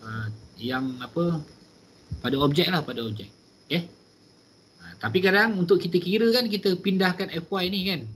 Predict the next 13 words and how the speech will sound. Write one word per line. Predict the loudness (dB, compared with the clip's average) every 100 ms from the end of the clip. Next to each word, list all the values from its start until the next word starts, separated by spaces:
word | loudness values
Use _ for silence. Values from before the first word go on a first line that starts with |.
| -16 _ _ -14
Eh, | -10
untuk | -8 -6
kita | -4 -2
kira, | -2 -2
kita | -2 -4
pindahkan | -2 -2 -2 -6
F | -8 -6
Y. | -4 -4 -8 -16 _ _ _
So, | -6 -2
bila |
kita | -2 -2 -2
pindahkan | 0 0 0 -2
F | -4